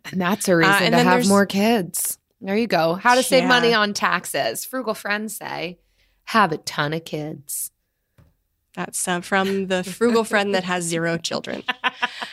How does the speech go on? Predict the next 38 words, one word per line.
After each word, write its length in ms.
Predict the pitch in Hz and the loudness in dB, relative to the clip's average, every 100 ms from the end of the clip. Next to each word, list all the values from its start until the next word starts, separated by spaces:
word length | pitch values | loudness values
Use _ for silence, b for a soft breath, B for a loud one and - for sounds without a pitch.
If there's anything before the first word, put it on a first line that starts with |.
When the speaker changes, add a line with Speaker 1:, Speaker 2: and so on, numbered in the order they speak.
| B - | B -2
Speaker 2:
And 680 | 220 233 226 226 226 233 220 - | 2 4 4 0 -4 -10 -12 -18
<laughs> 100 | _ - | _ 2
there's 360 | 302 302 294 277 | 4 6 4 2
Speaker 1:
You 300 | - 247 240 | 2 4 6
can 120 | 269 339 | 4 4
tell 160 | 226 | 4
Speaker 2:
obviously 140 | 254 226 | 4 0
Speaker 1:
how 80 | |
Speaker 2:
the 80 | 214 | 0
child 340 | 233 233 202 214 | 0 2 2 2
Speaker 1:
concerned 120 | 202 | 0
I 120 | 208 | 0
am. 60 | 269 | 0
Speaker 2:
independent 320 | 262 254 262 | 0 -2 0
care 240 | 254 240 | -2 -2
credit. 640 | 240 240 233 240 233 - _ | -2 -2 0 0 0 -4 _
Yeah, 360 | 220 190 180 190 | -2 2 0 0
right. 320 | 196 214 240 - B B B - | -4 -4 -8 -20 B B B 2
Uh, 260 | 226 226 - | 4 2 -2
so 420 | 156 233 214 208 208 | -6 0 2 0 -4
that 400 | 202 202 240 262 | -2 2 4 4
is 220 | 214 196 - | 0 0 -2
surely 580 | - - 226 226 233 214 | -2 2 4 4 4 4
going, 400 | 196 190 190 202 | 4 4 0 0
that's 200 | 185 185 | -2 -2
a 40 | |
hundred 260 | 180 202 202 | -2 0 0
percent 280 | 208 190 | -2 -2
going 180 | - 175 | -2 -2
to 40 | 175 | -2
change 360 | - 180 175 | -4 -6 -8
for 340 | - 185 170 - | -6 -4 -2 -6
tax 380 | - 175 175 - | -4 -4 -4 -6
year 140 | 196 175 | -6 -6
twenty 320 | - 170 165 | -6 -8 -8
twenty-two. 720 | - - - - - 175 180 | -10 -12 -10 -10 -8 -8 -8
But 280 | 180 151 - _ _ _ | -4 -6 -6 _ _ _
it's, 420 | 190 196 - - | -4 -4 -6 -8